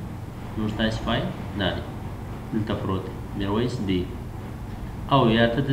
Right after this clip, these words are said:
داسې هم کولی شې، دلته خو اوس موږ دا فایل خلاص کړی دی، دی ډایرکټ دلته موږ راوړي. یا به کمپیوټر ته ورسې، براوزر ته به ورسې او فولډر ته به ورسې. په ډي فولډر کې موږ ایښی دی. ګوره، دا دی په ډي فولډر کې میرویس په نامه باندې دوه واره کلیک پر وکړه.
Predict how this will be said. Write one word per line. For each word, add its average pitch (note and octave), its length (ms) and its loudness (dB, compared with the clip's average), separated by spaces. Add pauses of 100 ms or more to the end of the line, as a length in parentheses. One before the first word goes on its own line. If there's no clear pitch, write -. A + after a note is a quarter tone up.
داسې C#3 220 4
هم D3+ 100 2
کولی G#2+ 300 4
شې، - 120 0
دلته A#2+ 220 2
خو C3+ 100 2
اوس C3 120 4
موږ B2+ 180 2
دا G#2 180 4
فایل C3+ 220 4
خلاص G#2+ 260 2
کړی D3+ 180 2
دی، C#3+ 100 4
دی A#2+ 140 6 (120)
ډایرکټ A#2 320 4
دلته D#3 180 0
موږ D#3+ 180 -2
راوړي. F3 280 2 (500)
یا D3 200 6
به C#3+ 200 4
کمپیوټر D#3+ 540 4
ته D#3 80 0
ورسې، D#3 340 0 (200)
براوزر C3 440 4
ته C#3+ 80 0
به C#3+ 160 4
ورسې C#3 360 0 (300)
او F#2 460 2
فولډر C3+ 420 4
ته C#3 60 2
به C3+ 120 2
ورسې. C3 380 4 (220)
په A2 80 0
ډي G2 240 2
فولډر F#2+ 380 2
کې - 120 -2
موږ F2 140 2
ایښی F#2 300 0
دی. F#2+ 160 0
ګوره، B2+ 200 2 (500)
دا A2 140 6
دی B2 80 4
په A#2 120 2
ډي A#2 200 6
فولډر B2 380 4
کې F3 80 4 (400)
میرویس G#2+ 340 6
په G#2+ 120 0
نامه G#2+ 300 4
باندې D3+ 200 4 (960)
دوه G#2 100 4
واره G#2 280 4
کلیک A#2 200 4
پر A2+ 80 2
وکړه. A2+ 240 2